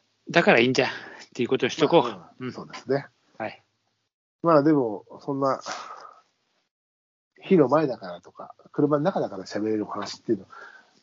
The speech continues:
Speaker 2: かいつまんでこういうとこでね、あのー、ポッドキャストでも、
Speaker 1: そうですね。うん。
Speaker 2: うん、配信したいですけどね。どうせ聞いてる人なんてさ、八百人ぐらいじゃないですか。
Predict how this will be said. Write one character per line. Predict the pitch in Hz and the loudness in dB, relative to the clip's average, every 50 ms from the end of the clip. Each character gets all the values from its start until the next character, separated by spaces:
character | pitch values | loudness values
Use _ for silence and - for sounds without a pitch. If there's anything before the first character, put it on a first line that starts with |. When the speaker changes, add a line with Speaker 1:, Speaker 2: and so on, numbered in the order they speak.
| _ - - | _ -14 2
Speaker 2:
か | - - 262 | 6 6 6
い | 269 | 6
つ | 269 - 285 | 6 2 2
ま | 277 277 | 2 2
ん | 254 170 | 2 2
で | 127 101 | 0 -2
こ | - - 127 123 | -2 -4 -4 -2
う | |
い | 123 | -2
う | 117 | -4
と | 123 | -4
こ | 113 107 | -6 -6
で | 87 82 - | -8 -10 -14
ね、 | - - - _ _ _ _ | -18 -20 -20 _ _ _ _
あ | - 104 101 | -12 -12 -12
の | |
ー、 | 98 92 - - 170 82 80 80 80 - - - - - - - - _ _ | -10 -12 -12 -12 -12 -10 -10 -10 -10 -10 -10 -12 -12 -14 -16 -18 -20 _ _
ポ | - 135 | 0 0
ッ | |
ド | - - 135 | 2 2 2
キ | - - | 2 2
ャ | |
ス | 165 - | 0 0
ト | |
で | |
も、 | |
Speaker 1:
そ | - | -2
う | |
で | 85 | -8
す | 87 151 | -8 -8
ね。 | 160 160 - - - - - - - - 123 113 | -8 -8 -8 -10 -16 -20 -20 -20 -18 -16 -10 -4
う | 120 | -4
ん。 | 131 | -2
Speaker 2:
う | |
ん、 | 107 | -2
配 | 101 - - 139 127 | 0 4 6 6 6
信 | 131 - 135 127 123 127 113 - _ _ _ _ _ _ _ _ _ _ _ _ _ _ _ _ _ - | 6 4 2 2 2 0 -4 -6 _ _ _ _ _ _ _ _ _ _ _ _ _ _ _ _ _ -8
し | 208 - | 0 4
た | - 170 | 6 6
い | 131 208 | 6 4
で | 196 | 2
す | - - | -4 -14
け | - | -16
ど | 101 117 | -18 -18
ね。 | - - _ _ _ _ | -18 -20 _ _ _ _
ど | - 147 180 208 | -6 -4 -2 0
う | 226 214 | 0 2
せ | 254 226 | 2 0
聞 | - - 233 | 2 0 -2
い | 220 | 0
て | - 254 233 | 2 2 2
る | 208 | 2
人 | - - 233 | 2 2 2
な | 190 | 2
ん | 143 113 | 2 0
て | - 101 | -6 -10
さ、 | - 117 123 - - - _ _ _ _ _ _ _ _ _ _ _ _ _ _ _ _ _ _ _ _ _ _ _ _ _ _ _ _ _ _ _ _ _ | -6 -6 -6 -6 -8 -14 _ _ _ _ _ _ _ _ _ _ _ _ _ _ _ _ _ _ _ _ _ _ _ _ _ _ _ _ _ _ _ _ _
八 | - - 131 - | -10 -10 -6 -4
百 | 170 143 139 | -4 -2 -2
人 | 147 147 | -4 -4
ぐ | 143 143 147 | -2 -2 -2
ら | 120 | -2
い | 101 | -2
じ | - | -6
ゃ | - | -12
な | 82 | -16
い | - | -16
で | - | -18
す | - - | -18 -14
か。 | - - - - - | -14 -12 -12 -14 -16